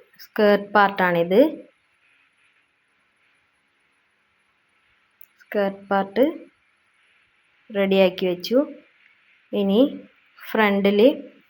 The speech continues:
യോക്ക് പാർട്ടിൽ ഒരു ചെറിയ നെക്ക് ഡിസൈൻ ചെയ്യുന്നുണ്ട്. അതിനായി യോക്ക് പാർട്ടിൻ്റെ ഫ്രണ്ട് പീസ് സെൻറ്റർ ഓപ്പൺ ആക്കുക. ഇതിലൊരു വൈറ്റ് പീസ് വെച്ചിട്ട് ഒരു ചെറിയ ഡിസൈൻ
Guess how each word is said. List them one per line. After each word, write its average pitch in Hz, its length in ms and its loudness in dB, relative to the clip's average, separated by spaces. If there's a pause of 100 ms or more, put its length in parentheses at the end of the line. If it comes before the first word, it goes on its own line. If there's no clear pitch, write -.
(160)
യോക്ക് 202 320 4
പാർട്ടിൽ 190 400 2 (340)
ഒരു 208 120 2 (100)
ചെറിയ 202 460 2 (100)
നെക്ക് 202 380 -2
ഡിസൈൻ 208 420 -2
ചെയ്യുന്നുണ്ട്. 185 540 0 (560)
അതിനായി 196 500 2 (1300)
യോക്ക് 196 320 2
പാർട്ടിൻ്റെ 190 520 2 (220)
ഫ്രണ്ട് 196 360 2 (100)
പീസ് 180 340 2 (840)
സെൻറ്റർ 196 440 0 (220)
ഓപ്പൺ 185 380 2
ആക്കുക. 175 280 0 (760)
ഇതിലൊരു 214 420 2 (140)
വൈറ്റ് 196 340 0
പീസ് 208 360 0
വെച്ചിട്ട് 190 380 0 (540)
ഒരു 233 120 -2 (100)
ചെറിയ 240 260 4 (140)
ഡിസൈൻ 208 320 0